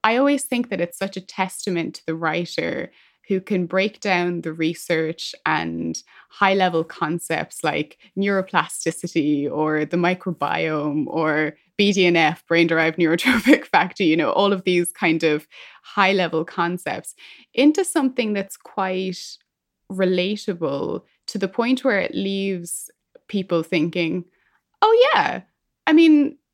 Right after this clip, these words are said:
I should eat, I can eat leafy greens. They have magnesium. Magnesium is a cofactor that supports brain function. Yeah. Oh my God, that, that makes total sense." And,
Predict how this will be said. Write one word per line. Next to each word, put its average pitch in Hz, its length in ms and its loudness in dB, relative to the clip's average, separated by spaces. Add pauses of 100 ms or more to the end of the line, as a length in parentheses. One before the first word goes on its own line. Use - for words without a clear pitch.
(960)
I 359 100 2
should 320 220 0
eat, 214 360 -2 (200)
I 330 120 2
can 339 160 4
eat 190 240 0
leafy 190 260 0
greens. 170 540 0
They - 160 2
have 240 160 2
magnesium. 185 840 -2 (260)
Magnesium 262 560 4
is 208 120 -2
a - 40 -18
cofactor 180 1000 -2
that - 240 0
supports - 640 -2
brain - 340 -4
function. - 500 0 (240)
Yeah. 403 420 4 (340)
Oh 440 80 6
my 466 120 0 (140)
God, 220 120 4
that, - 280 2
that 339 160 4
makes 302 340 2
total 277 380 2
sense." 226 580 0
And, 220 380 2